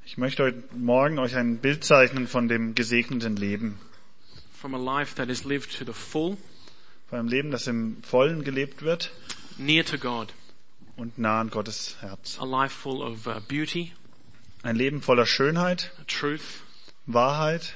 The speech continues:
Speaker 2: And, uh, and goodness.
Speaker 1: Und Güte.
Speaker 2: I think it's, it's New Year's. Everyone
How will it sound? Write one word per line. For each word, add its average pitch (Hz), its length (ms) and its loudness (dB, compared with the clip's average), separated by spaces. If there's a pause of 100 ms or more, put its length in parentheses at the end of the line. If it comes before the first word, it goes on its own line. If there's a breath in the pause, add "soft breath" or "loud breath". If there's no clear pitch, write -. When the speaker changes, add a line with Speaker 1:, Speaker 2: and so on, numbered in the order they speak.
Speaker 2:
And, 120 280 -8
uh, 113 160 -6 (100)
and 117 140 -8
goodness. - 560 -4 (320)
Speaker 1:
Und 113 340 -4
Güte. 104 360 -4 (640 loud breath)
Speaker 2:
I 151 60 -2
think 165 160 4
it's, - 320 0
it's - 240 -6
New 160 160 0
Year's. 160 560 -2 (160)
Everyone 123 400 -8